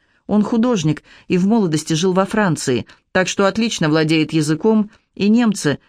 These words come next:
легко примут его за француза. Возможно, его укрывают местные, но он патриот своей страны и вряд ли станет прятаться вместо работы.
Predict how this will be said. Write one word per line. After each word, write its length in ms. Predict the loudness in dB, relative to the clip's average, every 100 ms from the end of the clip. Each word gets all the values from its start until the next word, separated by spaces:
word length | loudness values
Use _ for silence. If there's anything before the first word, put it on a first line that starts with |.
| _
легко 360 | -2 0 0 0
примут 320 | 0 0 0
его 180 | 0 0
за 100 | 0
француза. 680 | 0 -2 -2 -6 -8 -10 -12 _ _ _ _ _ _ _ -20 -20 _ -2
Возможно, 500 | 0 2 2 2 2
его 220 | 4 2
укрывают 500 | 2 0 2 0 0
местные, 600 | 0 0 0 0 0 -2 -8 _ _
но 160 | 0 2
он 120 | 0
патриот 400 | 0 0 0 0
своей 320 | 0 2 2
страны 500 | 0 0 2 2 0 -4 _ _
и 100 | -2
вряд 240 | 0 2
ли 80 | 0
станет 360 | 0 0 0 0
прятаться 640 | 0 0 0 -2 -2 -2 -4 _ _ _ _
вместо 440 | -4 0 0 0 0
работы. 520 | 0 0 -2 -4